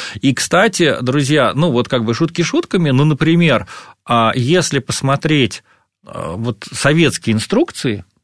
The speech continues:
по гигиене, а, быта, там были такие, гигиене, а, м, этих самых мест труда.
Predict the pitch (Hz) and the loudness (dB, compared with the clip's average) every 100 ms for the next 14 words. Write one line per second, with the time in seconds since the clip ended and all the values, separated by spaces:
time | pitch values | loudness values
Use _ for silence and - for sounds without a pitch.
0 | _ - 110 110 104 113 110 107 90 95 | _ -4 -2 0 0 0 2 2 2 -2
1 | 76 _ _ _ - 110 123 101 104 95 | -4 _ _ _ -8 -4 -2 -2 -2 0
2 | - 156 170 _ _ - 98 98 104 98 | 0 0 -2 _ _ -10 -6 -2 0 -2
3 | 98 92 - 123 180 - 110 117 117 127 | -4 -6 -4 -2 -4 -6 -4 0 2 2
4 | 113 151 120 113 107 95 - - - - | 2 2 2 2 2 -2 -10 -18 -20 -6
5 | 104 104 98 90 92 104 92 82 92 87 | -2 0 0 0 -4 -6 -8 -8 -8 -8
6 | - - - - 120 123 - 110 90 117 | -10 -12 -12 -2 0 0 0 -2 2 0